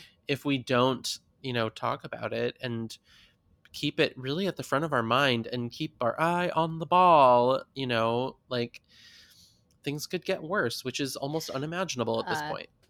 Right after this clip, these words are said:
Speaker 2: yeah, this past week was terrifying.
Speaker 1: Yeah, it
Speaker 2: And
Speaker 1: really was,
Speaker 2: we
Speaker 1: so.
Speaker 2: are, we are, i-, if he wins again, then we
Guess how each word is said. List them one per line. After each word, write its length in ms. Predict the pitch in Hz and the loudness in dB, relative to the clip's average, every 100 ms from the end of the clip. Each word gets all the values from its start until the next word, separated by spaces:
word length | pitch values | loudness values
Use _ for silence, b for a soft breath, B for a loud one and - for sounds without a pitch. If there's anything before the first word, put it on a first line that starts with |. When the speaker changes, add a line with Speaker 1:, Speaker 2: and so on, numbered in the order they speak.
| _ | _
Speaker 2:
yeah, 120 | 196 - _ - | -14 -14 _ -8
this 160 | 226 | -6
past 280 | - 202 - | -2 -4 -4
week 160 | 170 - | -12 -12
was 120 | 170 | -14
terrifying. 500 | - - - - - _ _ _ _ _ - | -14 -18 -18 -20 -20 _ _ _ _ _ -10
Speaker 1:
Yeah, 280 | 175 165 - | -4 -2 -2
it 60 | - | -4
Speaker 2:
And 100 | 143 | -4
Speaker 1:
really 160 | 135 | -4
was, 240 | 139 120 170 | -2 -4 -2
Speaker 2:
we 100 | 185 | 0
Speaker 1:
so. 80 | 170 | 2
Speaker 2:
are, 260 | 170 175 208 | 2 -2 -4
we 200 | 214 220 | 2 6
are, 440 | 208 208 202 202 - | 8 6 4 0 -2
i-, 40 | |
if 720 | 190 92 226 233 233 247 240 | -4 -2 0 4 6 6 2
he 140 | 240 220 | 0 0
wins 220 | 202 185 | 0 -2
again, 420 | 175 170 165 165 _ | 0 0 -2 -8 _
then 200 | 185 170 | -2 -2
we 300 | 165 165 156 | -4 -4 -4